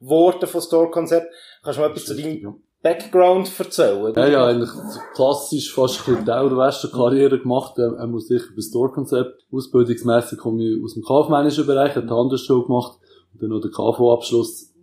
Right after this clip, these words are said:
Speaker 2: Habe dann, äh, nach einer kurzen Militärkarriere, äh, bin ich dann bei Store Concept als Büroangestellter eingestiegen im Bereich Backoffice. Also ich habe die ganzen, ähm, Sachen gemacht, die sonst niemand hätte wollen. Wir sind nur das Zweite gewesen am Anfang.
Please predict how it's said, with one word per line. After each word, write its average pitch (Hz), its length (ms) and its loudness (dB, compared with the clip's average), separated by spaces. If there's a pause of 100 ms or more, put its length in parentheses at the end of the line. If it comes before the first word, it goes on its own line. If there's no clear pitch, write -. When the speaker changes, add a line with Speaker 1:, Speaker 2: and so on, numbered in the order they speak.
(140)
Speaker 2:
Habe 113 260 -4
dann, 110 220 -2
äh, 104 320 -2
nach 110 180 -6
einer 107 120 -6
kurzen 123 420 0
Militärkarriere, 120 1040 2 (120)
äh, 110 140 -8
bin 113 160 -2
ich 113 100 0
dann 113 120 2
bei 113 80 -2
Store 127 260 2
Concept 123 480 0 (240)
als - 220 -14
Büroangestellter 139 1080 2
eingestiegen 135 720 -2 (140)
im 107 160 -8
Bereich 113 360 -6
Backoffice. - 800 -6
Also 107 160 -10
ich 107 60 -10
habe 104 100 -4
die 104 100 -4
ganzen, 110 520 -6 (100)
ähm, 107 340 -8
Sachen 113 440 0
gemacht, 117 280 0
die 110 80 -2
sonst 110 220 0
niemand 123 300 2
hätte 123 100 0
wollen. 123 220 4
Wir 113 80 0
sind 113 160 -4
nur 117 100 4
das - 140 -6
Zweite 131 320 4
gewesen 139 160 4
am 131 100 4
Anfang. 139 380 2